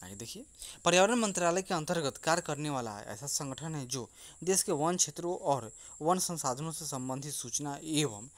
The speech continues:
आंकड़े एकत्र करता है। इसके अलावा प्रशिक्षण, अनुसंधान एवं विस्तारण का कार्य भी यह संगठन करता है। एफ़एसआई देश के लिए विस्तृत state of forest report, जो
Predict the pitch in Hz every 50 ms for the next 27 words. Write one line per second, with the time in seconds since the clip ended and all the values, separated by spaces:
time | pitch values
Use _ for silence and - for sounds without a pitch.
0 | - - - - 127 135 156 - - 143 120 107 98 - - - - - - -
1 | - - - - - 123 - 117 - - 120 - 139 131 - - 156 156 175 247
2 | - - - - - - - - - - - - - - 185 - - 226 208 202
3 | 202 196 190 - 160 - - 143 139 - - 147 135 139 160 139 131 - - 131
4 | 123 120 127 131 131 127 127 131 - 139 135 127 120 120 120 117 - - 117 120
5 | 135 147 143 131 123 - - 113 107 117 135 143 139 120 117 104 - 107 104 -
6 | - 104 90 - - 101 95 - - - - 151 156 147 104 - - - - -
7 | - - - - - 180 180 - 196 175 160 170 151 156 156 151 147 139 - -
8 | - 156 147 135 131 127 120 113 117 110 - - 127 123 - - 117 - - -
9 | 127 123 - 139 123 110 - - 113 - - 120 113 110 - - - - 117 110
10 | - 147 135 113 101 104 120 156 202